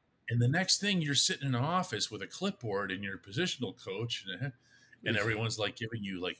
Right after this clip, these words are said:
Speaker 1: "Wait a second, really? That's it?"
Speaker 2: <laughs> I know. Uh, locker clean out day, man. Black Monday, however you wanna call it. End of the season is what it is.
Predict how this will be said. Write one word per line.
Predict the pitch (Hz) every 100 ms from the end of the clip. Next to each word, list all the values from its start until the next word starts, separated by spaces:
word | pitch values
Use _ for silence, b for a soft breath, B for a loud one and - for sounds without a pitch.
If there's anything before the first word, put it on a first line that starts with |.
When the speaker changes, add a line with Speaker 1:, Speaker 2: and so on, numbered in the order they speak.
| -
Speaker 1:
"Wait | 117 208
a | 180
second, | - 90 76
really? | 78 123 202 214
That's | 113 120
it?" | 131 214 - _ _ -
Speaker 2:
<laughs> | 190 - - 175
I | 170 160 143 147
know. | 147 156 175 156 110 B B B B -
Uh, | 165 170 170 170 160
locker | 160 165 202 208
clean | 190 185 180 165
out | 151 120
day, | 120 135
man. | 131 135 135
Black | 117 139 156 139
Monday, | 143 143 143 143 143 147
however | 135 131 139 135
you | 143
wanna | 143 143 135
call | - 143 139 143 139
it. | 139
End | 131 151 151
of | 147
the | 139
season | - 143 139 120 123
is | 113 -
what | 127
it | 127 120
is. | 131 127 113